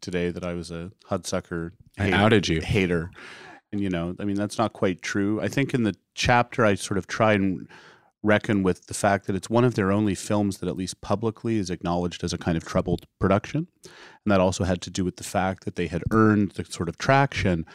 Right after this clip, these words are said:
Speaker 1: not through huge box office success, but through this weird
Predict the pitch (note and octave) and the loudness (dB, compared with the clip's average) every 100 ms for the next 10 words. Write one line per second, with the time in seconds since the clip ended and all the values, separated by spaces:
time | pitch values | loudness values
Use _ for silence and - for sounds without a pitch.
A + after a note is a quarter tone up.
0 | - - D3 F3+ - A#2 - F#3 F#3 A#2 | -20 2 4 6 4 4 6 6 6 6
1 | A#2 G#2 - G#2+ F#2+ - - - B2 - | 4 4 4 2 4 0 -4 -4 -4 2
2 | B2 D#2+ D#2+ - - - - - - A#2+ | 2 2 -2 -10 -14 -16 -20 -6 0 0
3 | - D3 A#2+ G2+ - F#2+ G2+ C#3 D#3 D#3 | 4 4 6 4 2 -4 2 6 6 6
4 | D3 | 4